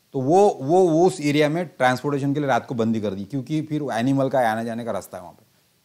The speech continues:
लेकिन आपको तो जोड़ना था रास्ता, तो फिर आपने तो वहाँ पर अलाउड तो कर ही दिया, रास्ता तो अच्छा है, वहाँ से तो ट्रक तो जाएंगे, लेकिन फिर वहाँ पे कुछ रिस्ट्रिक्शन आने लग गए। तो ये, ये भी क्या हो रहा है एक प्रकार से कि हमेशा वहाँ से ट्रांसपोर्टेशन की व्हीकल होने की वजह से एनिमल उसको,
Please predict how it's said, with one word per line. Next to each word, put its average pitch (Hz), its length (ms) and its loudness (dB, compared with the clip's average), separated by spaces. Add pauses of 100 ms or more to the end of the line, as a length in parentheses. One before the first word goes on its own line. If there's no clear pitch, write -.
(160)
लेकिन 156 220 2
आपको 143 360 0
तो 170 200 2
जोड़ना 147 400 2
था 165 120 2
रास्ता, 156 280 0
तो 139 120 -4
फिर 143 140 -4
आपने 135 300 0
तो 139 100 -4
वहाँ 123 140 -2
पर 131 260 -4 (240)
अलाउड 131 280 0
तो 151 80 -6
कर 170 160 2
ही 185 60 2
दिया, 156 220 -2 (100)
रास्ता 110 320 -4
तो 131 100 -6
अच्छा 147 260 -2
है, 156 80 4
वहाँ 127 180 -4
से 127 120 -12
तो 127 80 -6
ट्रक 139 280 -2
तो 160 60 -2
जाएंगे, 151 380 0 (380)
लेकिन 123 280 -2
फिर 139 160 -2
वहाँ 120 180 2
पे 123 100 -4
कुछ 120 160 -6
रिस्ट्रिक्शन 120 480 -6
आने 104 140 -8
लग 95 180 -12
गए। 87 100 -18 (300)
तो 143 60 2
ये, 147 240 4
ये 139 220 4
भी 190 100 0
क्या 185 160 4
हो 180 120 6
रहा 180 120 4
है 180 100 2
एक 170 120 0
प्रकार 165 300 0
से 165 160 -2 (400)
कि 165 100 2
हमेशा 151 520 2
वहाँ 147 220 4
से 147 120 0
ट्रांसपोर्टेशन 143 640 0
की 147 100 0
व्हीकल 131 260 0
होने 135 240 0
की 143 80 -2
वजह 131 220 -2
से 139 120 -4
एनिमल 147 420 0
उसको, 147 340 -4